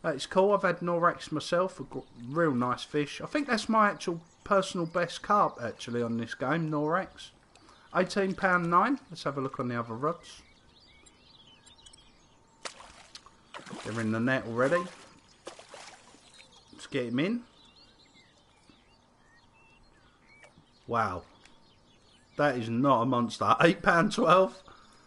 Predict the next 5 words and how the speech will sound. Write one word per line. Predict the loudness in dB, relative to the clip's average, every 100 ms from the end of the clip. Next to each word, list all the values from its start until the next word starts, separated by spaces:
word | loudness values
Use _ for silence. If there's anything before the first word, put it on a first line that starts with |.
| -20 -20 -20 -8
And | -2 2 2 2
the | 2
next | 0 -2
one, | 2 2 2
please. | 0 0 -2 -10 -18 -18 -20